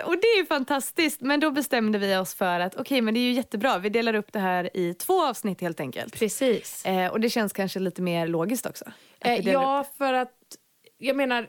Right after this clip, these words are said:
Speaker 2: nu har vi ju ett lika långt avsnitt som vi släpper nästa vecka.
Speaker 1: Ja.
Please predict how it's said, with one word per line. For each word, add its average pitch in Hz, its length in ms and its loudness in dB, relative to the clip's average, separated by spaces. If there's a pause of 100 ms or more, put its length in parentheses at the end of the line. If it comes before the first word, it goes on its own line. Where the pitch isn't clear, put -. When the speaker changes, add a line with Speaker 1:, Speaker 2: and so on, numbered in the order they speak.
Speaker 2:
nu 262 580 0 (340)
har 262 240 2
vi 226 100 0
ju 233 140 4
ett 226 140 -2
lika 262 400 2
långt 233 320 -2
avsnitt 202 500 -2 (220)
som - 240 -2
vi 202 80 0
släpper 214 280 -2
nästa 254 280 0
vecka. 277 420 -2
Speaker 1:
Ja. 214 300 0